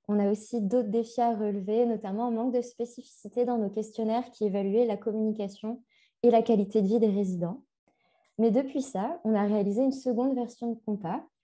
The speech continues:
grâce aux retours qu'on a eus de cette étude. On a poursuivi nos implantations dans d'autres C H S L D ainsi qu'au domicile des personnes, en ayant amélioré notre protocole depuis. Et aussi, au cœur de la pandémie,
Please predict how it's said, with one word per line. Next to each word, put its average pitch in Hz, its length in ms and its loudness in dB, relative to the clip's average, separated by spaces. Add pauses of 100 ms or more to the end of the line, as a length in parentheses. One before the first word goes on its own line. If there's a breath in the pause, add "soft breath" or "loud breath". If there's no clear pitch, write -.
(300)
grâce 226 340 2
aux 214 80 6
retours 208 420 0
qu'on 214 160 -2
a 190 100 -2
eus 196 80 -2
de 196 40 -12
cette 208 240 -8
étude. 208 520 -2 (400)
On 214 120 4
a 220 80 6
poursuivi 277 480 0
nos 254 180 2
implantations 214 720 -4
dans 196 160 0
d'autres 233 240 0
C 254 140 -6
H 220 220 -4
S 220 140 -8
L 208 180 -2
D 254 320 0
ainsi 196 280 -8
qu'au 214 120 -2
domicile 202 460 -2
des 208 80 -2
personnes, 190 440 -6 (160)
en 196 140 6
ayant 202 220 6
amélioré 202 420 4
notre 196 180 0
protocole 185 680 -4
depuis. 180 500 -2 (580 soft breath)
Et 277 160 8
aussi, 269 540 4
au 202 100 4
cœur 247 220 2
de 254 80 6
la 202 140 4
pandémie, 208 520 0